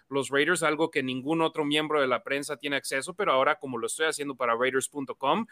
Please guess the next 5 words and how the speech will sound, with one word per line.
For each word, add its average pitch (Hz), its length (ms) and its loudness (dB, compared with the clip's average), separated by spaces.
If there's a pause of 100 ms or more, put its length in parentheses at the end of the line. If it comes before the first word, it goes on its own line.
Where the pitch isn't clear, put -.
(240)
lo 139 220 4
puedo 143 280 8
hacer. 143 400 4 (200)
Entonces, 147 760 2 (260)
eh, 135 360 2